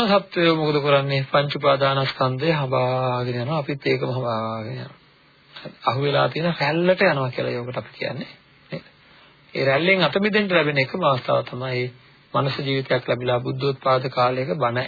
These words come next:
ඇහෙන කල්යාණ මිත්‍ර හම්බෙන කාලයක්. ඉතින් එවැනි කාලයක් අපිට මේ තියෙන්නේ. ඒ කාලෙන් උපරිමයක් කොට ප්‍රයෝජන ගන්න අපි දැනගන්න ඕන. මේ අවස්ථාව ගිලිහුණොත් ආය කවදා මේ දුක්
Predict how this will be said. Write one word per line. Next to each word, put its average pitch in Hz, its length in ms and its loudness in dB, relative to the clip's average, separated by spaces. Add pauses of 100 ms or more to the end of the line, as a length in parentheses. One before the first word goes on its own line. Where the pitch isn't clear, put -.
ඇහෙන 151 400 0 (720)
කල්යාණ 135 380 2
මිත්‍ර 131 220 -4
හම්බෙන 127 380 -2
කාලයක්. 127 520 0
ඉතින් 139 240 -10
එවැනි 127 240 0
කාලයක් 123 360 0
අපිට 120 240 -8
මේ 120 160 -6
තියෙන්නේ. 190 460 0 (440)
ඒ 135 160 2
කාලෙන් 131 340 0
උපරිමයක් 170 640 2
කොට 202 200 0 (800)
ප්‍රයෝජන 131 300 0 (100)
ගන්න 127 260 0 (680)
අපි 131 180 -6
දැනගන්න 120 480 0
ඕන. 151 160 2
මේ 143 200 -2
අවස්ථාව 127 420 2
ගිලිහුණොත් 139 500 0 (440)
ආය 123 200 0
කවදා 131 520 2 (680)
මේ 135 160 0
දුක් 131 180 -2